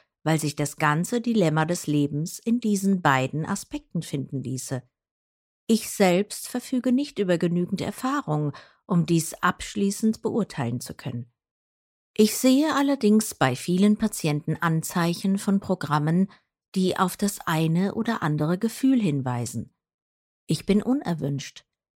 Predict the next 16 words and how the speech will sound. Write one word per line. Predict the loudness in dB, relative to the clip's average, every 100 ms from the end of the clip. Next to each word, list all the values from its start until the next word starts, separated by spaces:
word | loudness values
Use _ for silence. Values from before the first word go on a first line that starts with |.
| -10
Ich | -6 0
bin | 2
nicht | 2 0
gewollt. | -2 2 2 2 -4 -20 _ _ _ _ _ 2
Keiner | 4 6 6
mag | 6 2 -2 -6
mich. | -8 -8 -20 _ _ _ _ _
Ich | -4 -2
sollte | 0 2 0
besser | -2 -2 -2
nicht | -4 -4 -8
da | -8 -8
sein. | -10 -14 -18 _ _ _ _ _ _ _ _ _
Das | 2 2 0
sind | 0 0
Gefühle, | -4 -6 -2 0 2 4 2